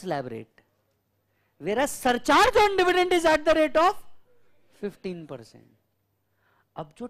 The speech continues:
टैक्स निकलेगा वो पीजीबीपी और डिविडेंड के लिए कॉमन निकलेगा, तो उसको बाइफरकेट कैसे करोगे इस पे पच्चीस और उस पे पन्द्रह करने के लिए? बहुत कम बच्चे ये सोच पाएंगे।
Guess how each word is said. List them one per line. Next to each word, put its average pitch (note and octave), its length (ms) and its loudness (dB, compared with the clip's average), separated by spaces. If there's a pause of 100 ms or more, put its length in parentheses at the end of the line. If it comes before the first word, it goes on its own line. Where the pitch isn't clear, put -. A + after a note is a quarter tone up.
(140)
टैक्स F#3 320 -12
निकलेगा A3+ 360 -12
वो B3 140 -12
पीजीबीपी G#3 540 -18
और G#3+ 120 -10
डिविडेंड G3+ 360 -16
के - 100 -18
लिए A3 100 -12
कॉमन G#3 300 -14
निकलेगा, C3+ 440 -16 (1600)
तो E3+ 80 -14
उसको F3+ 220 -18
बाइफरकेट C#3+ 720 -16
कैसे G3+ 260 -16
करोगे F#3+ 400 -18 (140)
इस D#3 120 -18 (140)
पे E3+ 80 -14 (100)
पच्चीस E3+ 420 -18
और E3 100 -14
उस D#3 100 -20
पे - 140 -20
पन्द्रह C3+ 320 -16
करने A#2 320 -20
के - 100 -20
लिए? B2 160 -20 (2500)
बहुत E3+ 440 -16
कम F#3+ 280 -16
बच्चे E3+ 300 -16
ये F3 140 -12
सोच D3 300 -18
पाएंगे। A#2 360 -20